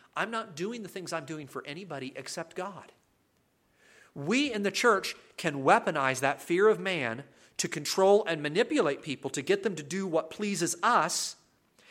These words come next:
and in the end, do exactly what Jesus said of the Pharisees.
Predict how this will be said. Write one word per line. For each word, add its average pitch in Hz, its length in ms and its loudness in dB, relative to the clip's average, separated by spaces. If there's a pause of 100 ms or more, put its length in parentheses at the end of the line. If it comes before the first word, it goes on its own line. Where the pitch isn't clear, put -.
(220)
and 196 140 0
in 185 80 -2
the 190 160 -6
end, 226 300 0
do 190 120 2
exactly 233 460 4
what 165 160 -4
Jesus 220 380 -2
said 180 180 2
of 151 80 -4
the 151 60 -2
Pharisees. 190 560 0